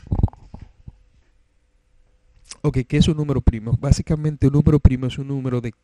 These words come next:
que puede ser dividido solamente por uno y el mismo número. O sea, si tú tratas de di-, de dividirlo por cualquier otro número,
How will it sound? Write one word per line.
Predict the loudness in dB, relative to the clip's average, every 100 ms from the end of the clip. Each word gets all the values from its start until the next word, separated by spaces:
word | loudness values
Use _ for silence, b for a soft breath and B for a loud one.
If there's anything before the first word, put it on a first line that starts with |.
| -20
que | -12
puede | 4 6
ser | 6 -4
dividido | -6 -6 -6 -4 -2 -2 -4 b b b b b b b _
solamente | -8 -6 -4 -6 0
por | 0 2
uno | 0 0 -2 -4 -14 _ _ _
y | -8
el | -6
mismo | -6 -6 -6
número. | -8 -12 -4 -4 -4 _ _ _ -20 _ -20 -20 _ -20 _ _ _ _ _ -20 -14
O | -12
sea, | -8 -6 -6 -10 -16 -20 _ _ _ _ _ _ _ _ _ _ _ _ _ _ _ -20
si | -14 -14
tú | -6 -6
tratas | -6 -8 -6
de | -6
di-, | -6 -8
de | -10 -12
dividirlo | -10 -8 -6 -6 -6 -2
por | -2
cualquier | -2 -10 -8
otro | -8 -6 -6
número, | -4 -6 -6 -6